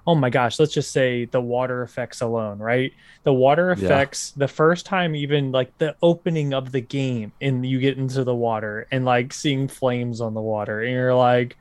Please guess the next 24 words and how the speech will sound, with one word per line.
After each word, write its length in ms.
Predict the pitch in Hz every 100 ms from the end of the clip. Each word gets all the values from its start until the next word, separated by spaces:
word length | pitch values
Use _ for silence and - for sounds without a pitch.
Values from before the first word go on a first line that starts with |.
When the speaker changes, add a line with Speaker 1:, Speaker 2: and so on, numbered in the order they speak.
| _ _ _ _ _ -
Speaker 1:
"What 320 | 175 262 -
the 180 | 135 123
heck?" 380 | 131 156 175 -
Like, 220 | 127 117
that 280 | 139 151 -
felt 200 | 147 123
like 180 | 123
such 400 | - - 131 127
a 140 | 131 120
crazy 560 | - 147 131 127 127
technological 720 | 120 131 127 123 123 123 117 120
jump 520 | 110 120 120 127 175 170
in 220 | 135 123
quality 520 | - 127 123 127 127
of 160 | 131 120
games. 360 | 120 117 127 127
I 80 | 123
just 200 | 131 -
remember 300 | 135 131 123
seeing 280 | - 123
that 140 | 123 117
and 80 | 120
being 100 | 120
like, 220 | 113 113